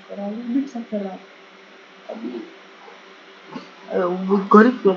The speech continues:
arabalar. Ya Ferrari dört yüz seksen sekiz G P T'ye kaç kalmış araba? Aga. Şöyle, şöyle gidelim. Çekil şu kulüp gidelim.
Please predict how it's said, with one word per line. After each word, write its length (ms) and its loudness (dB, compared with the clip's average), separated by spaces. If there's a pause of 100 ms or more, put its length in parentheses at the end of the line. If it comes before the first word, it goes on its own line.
(200)
arabalar. 420 -4 (480)
Ya 80 4
Ferrari 520 4
dört 260 2
yüz 160 -10
seksen 320 -6
sekiz 340 -6
G 120 -2
P 200 -2
T'ye 200 -2
kaç 220 -2
kalmış 340 0
araba? 540 -10
Aga. 140 -6 (1040)
Şöyle, 180 -10 (220)
şöyle 180 0
gidelim. 300 -6 (1080)
Çekil 340 2
şu 140 -6
kulüp 220 0
gidelim. 280 -4